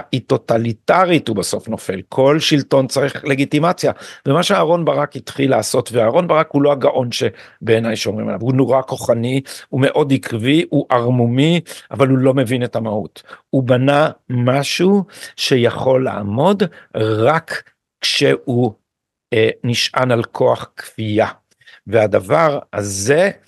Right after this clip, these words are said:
הוא לא יכול, לה-, הוא, הוא בנה שלטון שאין לו לגיטימציה,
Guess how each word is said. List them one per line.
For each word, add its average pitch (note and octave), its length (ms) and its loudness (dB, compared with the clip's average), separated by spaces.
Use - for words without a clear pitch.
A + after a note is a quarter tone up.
הוא C#3 380 2
לא C#3 420 0
יכול, C#3 540 0
לה-, A2+ 220 2
הוא, C3+ 240 -2
הוא C3 300 -6
בנה B2+ 240 2
שלטון D#3 400 -2
שאין C3+ 260 -4
לו C#3+ 80 2
לגיטימציה, A#2+ 720 -4